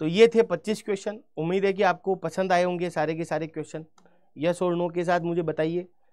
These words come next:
स्मृति चंद्रा, दिनकर और खुशबू कुमारी जी, अंजलि रानी जी।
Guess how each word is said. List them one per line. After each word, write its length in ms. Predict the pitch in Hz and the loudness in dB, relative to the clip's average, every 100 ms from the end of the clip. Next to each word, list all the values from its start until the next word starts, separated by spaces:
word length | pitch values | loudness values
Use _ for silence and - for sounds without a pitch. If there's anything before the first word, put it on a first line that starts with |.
| _ - | _ -20
स्मृति 380 | - 165 160 175 | -8 -6 -4 -2
चंद्रा, 440 | 165 156 175 175 | -2 0 2 2
दिनकर 580 | 143 151 160 160 175 175 - _ _ - | 0 -4 -2 0 0 0 -8 _ _ -6
और 460 | 131 131 135 135 131 | 0 2 2 0 -4
खुशबू 380 | - 156 170 170 | -8 -8 -6 -6
कुमारी 340 | 160 160 160 | -2 -2 -2
जी, 180 | 156 180 | -4 -4
अंजलि 360 | 147 156 165 165 | -4 -4 -2 -2
रानी 260 | 160 165 | -2 -4
जी। 200 | 156 175 | -6 -8